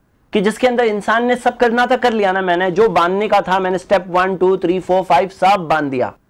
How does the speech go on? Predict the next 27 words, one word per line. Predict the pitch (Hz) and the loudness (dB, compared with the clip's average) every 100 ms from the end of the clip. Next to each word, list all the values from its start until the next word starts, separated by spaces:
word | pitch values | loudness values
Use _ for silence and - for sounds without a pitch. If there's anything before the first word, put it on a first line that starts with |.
| _ _ _ | _ _ _
मैंने | 143 180 208 | 0 2 2
अपने | 196 208 | 0 -2
बिजनेस | 185 175 202 196 | -2 0 -2 -2
को | 196 196 | 0 2
या | 190 | 2
अपने | 175 185 | 0 -2
प्रोफेशन | 175 165 190 185 202 | -2 0 0 -2 -2
को | 190 | 0
या | 185 180 | 2 0
अपनी | 175 175 | 0 0
पढ़ाई | 165 175 190 | 2 2 2
को | 185 185 | 0 0
या | 175 | 0
अपने | 180 175 | 0 -4
काम | 175 180 190 | 0 0 0
को, | 175 185 | 0 0
उस | 175 156 | -2 -2
मकसद | 160 - 214 - | -4 -2 -2 0
को | 196 196 _ _ _ - | -2 -2 _ _ _ -2
क्लियरली | 208 220 240 233 240 | 2 4 4 2 0
जैसे | 185 196 220 208 | 2 0 0 0
बांधना | 190 196 202 | 0 0 -2
था | 220 | -4
सब | 202 208 | -4 -4
कुछ | - 240 | -2 -2
कर | 226 208 | 0 0
लिया। | 220 240 | 2 2